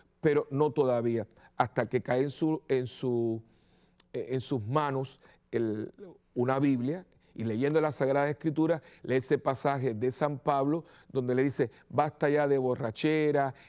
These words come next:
y de contiendas y de lujuria, y, eh, y, y entréguense al Señor, que es suficiente". Y eso como que lo liberó, y comienza entonces su proceso. Y yo creo que ahí quisiera yo centrarme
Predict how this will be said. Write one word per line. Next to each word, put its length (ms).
y 120
de 120
contiendas 920
y 160
de 120
lujuria, 560
y, 260
eh, 300
y, 340
y 140
entréguense 640
al 100
Señor, 460
que 120
es 80
suficiente". 840
Y 140
eso 220
como 320
que 120
lo 120
liberó, 460
y 100
comienza 540
entonces 380
su 140
proceso. 580
Y 100
yo 120
creo 240
que 80
ahí 220
quisiera 480
yo 260
centrarme 720